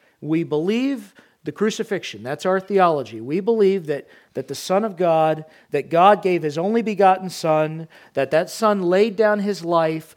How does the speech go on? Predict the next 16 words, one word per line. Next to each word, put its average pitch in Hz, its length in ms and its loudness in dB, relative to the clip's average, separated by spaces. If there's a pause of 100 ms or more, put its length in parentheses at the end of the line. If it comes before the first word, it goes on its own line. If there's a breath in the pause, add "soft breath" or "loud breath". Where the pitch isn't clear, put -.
(160 loud breath)
for 185 420 2
us. 135 300 -6
And 135 160 -8 (160 loud breath)
in 156 200 -4
this 208 300 0
we 202 160 2
know 180 200 2
love. 127 440 -2
We, 170 220 0
we, 208 480 0
we 196 240 0
believe 220 400 0
that. 110 160 -8
That's 135 240 -8
our 180 140 0
theology. 185 680 0